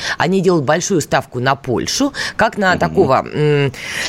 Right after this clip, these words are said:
Speaker 1: тяговую лошадку Восточной Европы. И вот, в частности, премьер Польши Моровецкий надеется, что Великобритания при трас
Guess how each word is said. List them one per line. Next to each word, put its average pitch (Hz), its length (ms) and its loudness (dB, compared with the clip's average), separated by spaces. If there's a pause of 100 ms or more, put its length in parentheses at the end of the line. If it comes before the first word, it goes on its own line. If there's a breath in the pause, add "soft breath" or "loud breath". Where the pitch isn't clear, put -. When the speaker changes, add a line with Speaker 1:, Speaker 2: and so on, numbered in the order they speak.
Speaker 1:
тяговую 196 380 2
лошадку 214 420 2
Восточной 220 520 2
Европы. 170 340 4
И - 20 2
вот, 214 140 2
в - 80 -12
частности, 269 540 0
премьер 208 420 2
Польши 285 400 0
Моровецкий 175 720 0 (640)
надеется, 180 760 4 (220 loud breath)
что - 180 0
Великобритания 165 720 0
при 170 260 0
трас 196 460 0